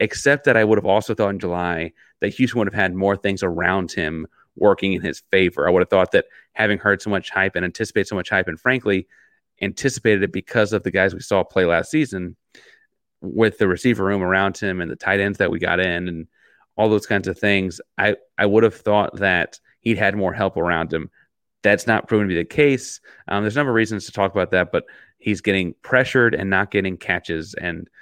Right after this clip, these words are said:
that's not entirely his fault, but it is on hi-, like,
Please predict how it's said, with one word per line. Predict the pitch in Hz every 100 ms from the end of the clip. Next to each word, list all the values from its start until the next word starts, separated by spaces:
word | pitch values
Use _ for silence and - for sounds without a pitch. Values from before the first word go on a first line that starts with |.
| - -
that's | 101 - - _
not | 101 104
entirely | 92 - 123 131
his | 117
fault, | 123 120
but | - - _ _ -
it | 98
is | 107
on | 104 95
hi-, | -
like, | 90 85